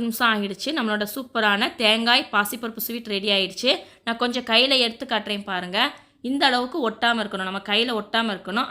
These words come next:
அதே நேரம் தேங்காயிலேருந்தும் அந்த எண்ணெய் தெரியுது பாத்தீங்களா, இந்த மாதிரி இருக்கணும். So, நம்ம ஸ்வீட் வந்து சூப்பரா ரெடி ஆயிடுச்சு. இப்போ இதை நம்ம ஸ்டவ் ஆஃப் பண்ணிட்டு, நம்ம எந்த பாத்திரத்துல வைக்க போறோமோ அதுக்கு வந்து மாத்திக்கலாம்.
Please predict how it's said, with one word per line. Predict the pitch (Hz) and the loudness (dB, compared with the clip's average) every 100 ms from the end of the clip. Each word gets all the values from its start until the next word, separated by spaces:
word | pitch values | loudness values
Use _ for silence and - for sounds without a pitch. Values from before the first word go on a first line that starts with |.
| 202 | 2
அதே | 240 262 | 2 2
நேரம் | 240 214 - | 0 -2 -4
தேங்காயிலேருந்தும் | 262 220 233 240 220 208 262 | -2 0 2 2 2 -2 -2
அந்த | 247 208 202 | -2 0 -2
எண்ணெய் | 247 254 | -2 -4
தெரியுது | 214 214 214 | -4 -4 -4
பாத்தீங்களா, | 196 196 196 254 349 - _ 233 | -8 -6 0 0 0 -12 _ -4
இந்த | 247 247 | 0 2
மாதிரி | 240 247 208 | 2 2 -4
இருக்கணும். | - 185 254 370 - _ | -4 -2 -2 -4 -14 _
So, | - 240 | -4 -2
நம்ம | 233 226 | 0 -2
ஸ்வீட் | 254 269 | -2 -2
வந்து | 262 294 | -2 -4
சூப்பரா | 240 220 226 208 | -4 2 2 2
ரெடி | 196 208 | 0 0
ஆயிடுச்சு. | 196 180 - 269 - | 0 -2 -6 -6 -6
இப்போ | 226 240 | -2 0
இதை | 240 | 0
நம்ம | 220 208 | -4 0
ஸ்டவ் | 214 247 220 | 0 2 2
ஆஃப் | 214 240 233 | 2 0 -4
பண்ணிட்டு, | 202 190 226 320 - - - | -6 -4 -2 -2 -4 -18 -8
நம்ம | 220 220 | -2 -2
எந்த | 247 - | -2 0
பாத்திரத்துல | 226 226 240 240 208 | 0 0 -4 -2 -2
வைக்க | 214 202 | -2 -6
போறோமோ | 196 202 247 | -4 2 2
அதுக்கு | 208 208 | 0 -4
வந்து | 214 233 | -4 -2
மாத்திக்கலாம். | 190 175 180 190 202 269 | -2 -4 -8 0 4 4